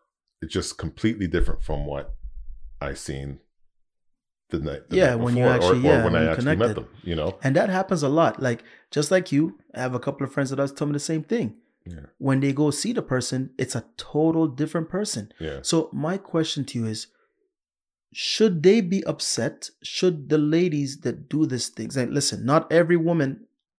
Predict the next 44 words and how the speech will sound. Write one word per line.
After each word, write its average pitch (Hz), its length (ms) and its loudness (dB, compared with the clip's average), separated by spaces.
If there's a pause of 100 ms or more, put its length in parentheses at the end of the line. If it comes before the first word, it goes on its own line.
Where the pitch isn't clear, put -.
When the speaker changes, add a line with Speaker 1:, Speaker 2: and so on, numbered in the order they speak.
(140)
Speaker 2:
does 123 260 6
the 123 100 0
whole 120 340 2 (400)
transformation 127 640 2
to 127 80 -4
the 123 80 2
point 123 260 -2
where 120 260 2 (180)
you 131 100 2
don't 123 120 4
even 117 160 2
recognize 147 540 4
them, 160 140 4
but 165 140 4
there 175 80 2
are 170 40 4
a - 20 4
lot 170 140 6
of 160 100 0
people 143 200 2
doing 123 300 2
it. - 60 -8
Even 151 200 2
online, 170 420 2 (280)
they're 147 100 6
doing 147 280 8
it. 120 160 2
And 131 160 0
the 127 100 0
bad 160 420 0
thing 147 120 0
about 117 260 -2
this 117 200 -2
is, 117 220 -2 (360)
because 170 320 -4
of 160 100 -2
social 151 340 0
media 147 300 0
and 113 80 0
the 117 120 -4
influence 165 360 -2
of 117 60 -6
social 120 320 -4
media, 143 460 0